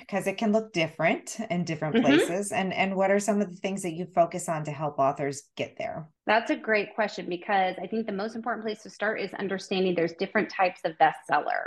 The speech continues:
Speaker 1: Yes.
Speaker 2: So you
Speaker 1: <laughs>
Speaker 2: have, right? So let's all be clear on that. You have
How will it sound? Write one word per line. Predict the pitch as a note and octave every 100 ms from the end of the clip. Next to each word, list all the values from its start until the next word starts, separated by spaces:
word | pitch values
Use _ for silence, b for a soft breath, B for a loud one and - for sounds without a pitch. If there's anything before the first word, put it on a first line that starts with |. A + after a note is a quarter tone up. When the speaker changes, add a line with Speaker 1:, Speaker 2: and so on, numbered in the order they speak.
| -
Speaker 1:
Yes. | C3+ D#3+ E3 D#3
Speaker 2:
So | A#3 A3
you | G#3 A#3 B3
Speaker 1:
<laughs> | A#3
Speaker 2:
have, | C4+ D4 C#4 -
right? | G#3+ C4 D#4+ C4+ -
So | C4+
let's | C4 D4 D#4+
all | F4 E4+
be | D#4 D#4
clear | D#4+ D4+
on | D4
that. | A#3 E3+ G#3+
You | C4
have | B3+ C4